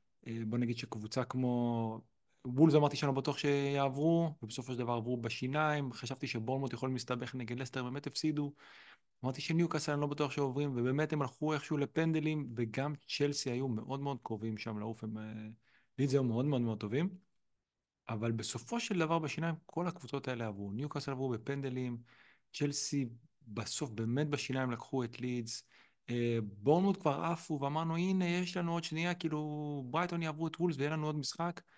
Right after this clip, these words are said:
אבל לא, וולס בסופו של דבר ניצחו, וגם זה היה מאוד מאוד קרוב, ובסופו של דבר גם יונייטד, אה, ניצחו את, אה, את פורסט, מה שלא היה נותן לנו עוד משחק, פשוט היה מחליף את המשחקים.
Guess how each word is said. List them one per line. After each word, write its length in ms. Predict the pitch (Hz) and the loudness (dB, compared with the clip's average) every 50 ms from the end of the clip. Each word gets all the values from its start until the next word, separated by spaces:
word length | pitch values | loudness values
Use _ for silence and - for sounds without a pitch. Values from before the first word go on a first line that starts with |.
| - _ _ _ _ _ _ _ - 117 | -20 _ _ _ _ _ _ _ -6 -4
אבל 160 | 110 107 110 104 | -4 -2 -2 0
לא, 300 | 107 127 147 156 151 131 120 | 2 2 4 4 2 2 0
וולס 180 | 131 135 127 | 0 -2 -2
בסופו 280 | 123 123 117 - - 131 | -4 -6 -8 -6 -6 -6
של 60 | 117 | -4
דבר 160 | 127 123 123 | -2 -2 -2
ניצחו, 440 | 117 110 - - - 151 165 170 170 165 - - _ _ _ _ - | -2 -2 -2 0 2 4 4 4 2 -2 -8 -16 _ _ _ _ -6
וגם 360 | 110 104 104 123 139 151 143 | -4 0 2 4 4 4 4
זה 80 | 139 | 2
היה 80 | 143 143 | 2 2
מאוד 160 | 143 143 143 | 2 2 2
מאוד 180 | 143 143 143 143 | 2 0 0 0
קרוב, 440 | - 143 147 151 165 165 156 160 - _ _ _ _ _ _ _ _ _ _ _ _ _ _ _ _ _ _ _ - | 0 2 4 4 4 4 2 0 -6 _ _ _ _ _ _ _ _ _ _ _ _ _ _ _ _ _ _ _ 0
ובסופו 460 | 131 135 135 135 127 - 131 131 151 | 2 4 4 4 2 0 -2 -2 -2
של 60 | 135 | 0
דבר 180 | 135 135 135 131 | 0 0 0 0
גם 240 | 123 107 127 127 131 | 0 0 -2 -2 -2
יונייטד, 520 | 127 123 123 127 123 120 - 120 117 113 | -2 -2 -2 -4 -4 -4 -6 -6 -6 -6
אה, 60 | 117 120 123 120 120 110 110 110 117 - _ _ _ _ _ _ _ _ _ - | -6 -8 -8 -8 -8 -8 -10 -10 -12 -16 _ _ _ _ _ _ _ _ _ -4
ניצחו 440 | 123 120 117 - - - 131 131 131 | -2 -2 -2 -2 2 4 4 4 4
את, 240 | 127 131 131 - 127 | 2 0 -2 -2 -2
אה, 460 | 120 120 120 120 117 117 113 113 113 110 110 107 107 - _ _ - | 0 0 0 0 0 0 0 -2 -2 -4 -6 -8 -10 -12 _ _ -20
את 80 | - - | -20 2
פורסט, 560 | - 151 160 175 190 202 190 - - - - - _ - | 6 8 8 8 8 6 2 0 -4 -14 -20 -14 _ -6
מה 80 | 117 | -6
שלא 220 | 113 - 120 120 127 | -4 -2 -2 -2 -2
היה 140 | 127 127 | -2 -2
נותן 300 | 127 127 117 117 131 131 | -2 -4 -4 -2 -2 -2
לנו 160 | 131 127 127 127 | 0 0 0 0
עוד 100 | 127 135 | -2 -2
משחק, 320 | 135 - - 226 196 - | -2 0 0 0 0 0
פשוט 180 | - 135 120 131 | -2 -4 -2 -2
היה 80 | 123 | -2
מחליף 260 | 120 117 117 151 139 | -2 -2 -2 -2 -2
את 40 | 131 | -2
המשחקים. 440 | 113 104 - - - - - 139 175 | -4 -6 -6 -10 -12 -10 -6 -6 -6